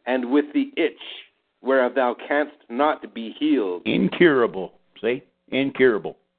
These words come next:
Speaker 1: The Lord shall smite thee with madness and blindness and astonishment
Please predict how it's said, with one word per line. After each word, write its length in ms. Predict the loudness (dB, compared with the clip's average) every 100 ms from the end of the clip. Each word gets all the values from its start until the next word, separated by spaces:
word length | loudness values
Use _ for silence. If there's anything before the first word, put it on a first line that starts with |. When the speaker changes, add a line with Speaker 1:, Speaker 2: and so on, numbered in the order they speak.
| _ _ _ _ _ _ _ _ _ _ -20 _ _
Speaker 1:
The 60 | -4
Lord 320 | 0 0 0 -2
shall 180 | -4 -6 -2
smite 280 | -2 0
thee 160 | 0 2
with 220 | 0 -2
madness 500 | -2 0 -2 -2 -6 -6 -2
and 320 | 0 0 -2
blindness 520 | 0 2 2 0 -2 -2 -6
and 320 | -4 -4 -6 -6
astonishment 880 | -6 -6 _ 0 0 0 -6 -10